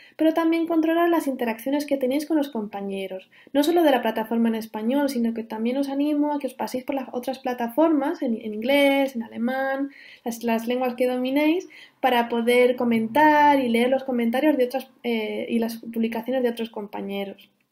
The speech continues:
El principal objetivo de estos cursos, y de ahí viene mi labor como tutora, es fomentar el aprendizaje colaborativo y que creemos una comunidad de profesores de alumnos lesla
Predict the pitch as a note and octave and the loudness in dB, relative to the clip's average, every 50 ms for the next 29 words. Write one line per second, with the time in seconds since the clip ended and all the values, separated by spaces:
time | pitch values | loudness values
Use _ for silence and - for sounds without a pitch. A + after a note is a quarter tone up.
0 | _ _ _ _ _ _ _ _ _ - _ - B3 - C4 A#3+ A#3+ B3 B3+ C#4+ | _ _ _ _ _ _ _ _ _ -20 _ -2 -2 0 0 -2 -2 0 2 2
1 | D#4+ F4 E4 D#4+ D#4+ C#4+ C#4+ C#4 C4 B3+ B3 A#3+ A#3 A#3+ A3 A3+ - - D#4 F4 | 2 2 2 2 0 2 2 2 2 2 0 0 -2 -4 -6 -6 -2 2 2 2
2 | F4+ - - - B3 B3 D4 D4+ - - - - - _ - B3 A3+ A#3 B3 C#4 | 2 2 -2 -2 -2 -2 -2 -2 -4 -10 -20 -20 -12 _ -4 0 4 4 4 6
3 | D4 D4+ D4 C#4 C4 B3+ B3 A#3+ A#3 A#3 A#3 A#3 A#3 A#3 A#3 A3+ A3+ A3+ A3+ A#3 | 6 4 4 4 4 2 2 2 2 2 0 0 0 0 2 2 0 0 -2 -4
4 | A3+ A#3 - C#4 D#4 D#4 D#4 D#4 D4+ - D4+ D4 - D#4+ D4+ C#4+ C4 B3+ A#3+ C#4+ | -4 0 2 4 4 4 4 2 0 0 -2 0 0 0 0 2 0 0 0 2
5 | D4+ D4+ D4 D4 C#4 B3 A#3 A#3 B3+ C#4 C#4 D#4+ D#4 - C#4+ B3+ A#3 A3 A3 G#3 | 2 2 2 2 0 0 0 0 -2 -2 -2 -2 0 0 0 0 0 -2 -2 -4
6 | G3+ G3+ G3+ - A#3 A3+ A3+ A3+ G3 G3 - - - - - - - _ - B3 | -6 -8 -6 -2 0 2 2 0 -2 -6 -10 -12 -18 -20 -20 -20 -14 _ -8 -4
7 | A#3 B3+ B3 B3 A#3+ C4 D4 D#4 E4+ D#4+ D#4+ D#4 D4+ D4+ C#4 C#4 C4+ C#4+ C#4+ C#4 | -4 0 2 4 6 6 6 6 4 4 4 2 2 2 0 2 4 4 6 6
8 | C4+ C4 B3+ B3+ A#3+ A#3 - A#3 A3+ A#3 C4+ C4+ C4 B3+ A#3 A3+ G#3+ A3+ B3+ C4+ | 4 4 2 -2 -4 -4 -4 -4 0 2 4 4 4 4 4 2 2 2 2 2
9 | C#4 C#4 C4+ C4+ - C4+ D4+ E4+ E4+ - - A3+ A#3+ D#4 G4+ - | 2 2 2 2 2 4 4 4 4 2 0 0 0 0 -2 -6